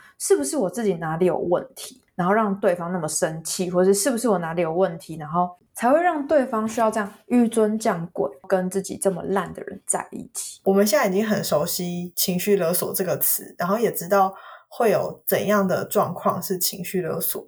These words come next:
Speaker 2: 那P U A的话，在网络上有一些统整，就像林丽刚刚有讲到，如果你们的关系有上下之分，你会觉得他比较高，你比较低的话，那有可能就是出现了P U A的情况。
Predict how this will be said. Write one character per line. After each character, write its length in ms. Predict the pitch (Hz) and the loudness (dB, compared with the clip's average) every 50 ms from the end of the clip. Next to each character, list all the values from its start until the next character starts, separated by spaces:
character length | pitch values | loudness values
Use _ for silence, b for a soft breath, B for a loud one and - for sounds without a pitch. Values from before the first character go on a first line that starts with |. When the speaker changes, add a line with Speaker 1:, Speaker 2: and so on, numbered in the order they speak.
| _ _ | _ _
Speaker 2:
那 200 | 262 262 262 262 | 0 2 2 2
P 180 | 262 - - 233 | 0 -4 -4 -2
U 160 | 226 226 214 | 2 4 4
A 120 | 214 214 | 6 6
的 140 | 208 190 - | 6 4 2
话， 380 | 190 - 214 185 - - - - B B | 2 2 2 2 2 2 -2 -6 B B
在 180 | - 254 247 226 | 0 2 2 4
网 180 | 190 - - | 2 2 0
络 80 | 180 196 | 0 0
上 380 | 196 - 226 190 - - - - | 0 2 2 2 0 0 -4 -8
有 200 | - 151 127 110 | -6 -4 -2 0
一 60 | 190 208 | 0 -2
些 580 | 202 - 208 190 180 175 175 170 175 180 - _ _ _ _ - | 0 0 2 2 2 2 2 0 -2 -4 -8 _ _ _ _ -8
统 340 | - - 190 165 180 214 233 | -2 0 0 2 2 0 0
整， 140 | - - - - - _ | 0 0 -2 -2 -6 _
就 160 | - 214 214 | 0 0 2
像 260 | 214 214 226 196 190 175 | 2 2 2 2 2 0
林 140 | 160 160 | -2 -2
丽 100 | 185 196 | -2 -2
刚 140 | 185 180 165 | 0 0 0
刚 120 | 170 160 151 | 0 0 -2
有 40 | |
讲 260 | 156 - 165 - 180 180 | -2 -2 -2 -4 -2 -2
到， 300 | - 156 147 - - - - | 0 0 0 0 -2 -4 -2
如 120 | 190 208 | 0 0
果 460 | 214 247 226 202 185 170 - - - _ | 2 4 4 4 4 2 0 -4 -8 _
你 120 | - 175 170 | -8 -6 -2
们 140 | 156 151 | -2 0
的 100 | 160 175 | 0 0
关 220 | 170 185 185 196 202 | 2 2 2 4 2
系 160 | 196 - 190 | 2 2 2
有 160 | 196 185 - | 2 2 2
上 260 | - - 226 196 196 | 2 2 2 2 2
下 180 | 190 214 180 170 | 2 2 2 2
之 240 | - - - 170 180 | 0 -2 -6 -6 -4
分， 360 | - - 160 156 160 170 185 B B B B B B | 0 0 2 2 0 -2 -8 B B B B B B
你 120 | - 170 | -6 0
会 160 | 175 202 202 196 | 2 4 4 4
觉 220 | 202 185 143 147 | 2 0 0 2
得 380 | - 160 135 117 - - - _ _ _ - | 2 4 4 4 2 0 -6 _ _ _ -10
他 220 | - - 202 180 | -4 0 0 0
比 140 | 190 - - | 0 0 0
较 100 | 175 175 | 0 0
高， 340 | 180 - 165 147 143 151 170 | 2 2 2 0 0 0 -2
你 120 | 170 170 | -4 -8
比 80 | 165 156 | -4 -2
较 160 | 160 165 165 | 0 0 0
低 180 | 165 - 160 160 | 2 2 2 2
的 140 | 151 - | 4 2
话， 300 | 160 - 185 156 - - B B B B B | -2 0 0 0 0 0 B B B B B
那 120 | 226 214 | 2 4
有 220 | 208 185 160 156 165 | 4 4 2 0 0
可 140 | - 196 | -2 -2
能 60 | - - | -2 -2
就 120 | 170 170 | -4 -4
是 80 | 185 185 | -2 -2
出 200 | - - - 160 | -2 -4 -6 -6
现 200 | 160 - 170 147 | -6 -4 -4 -4
了 80 | 127 131 | -4 -6
P 280 | - - - 175 170 | -8 -10 -10 -8 -8
U 100 | 165 165 | -6 -4
A 100 | 156 135 | -2 -2
的 80 | 135 135 | -2 -2
情 320 | 135 - - 196 - 208 | 0 -2 -2 -4 -6 -8
况。 240 | - - - 208 - | -8 -6 -4 -4 -4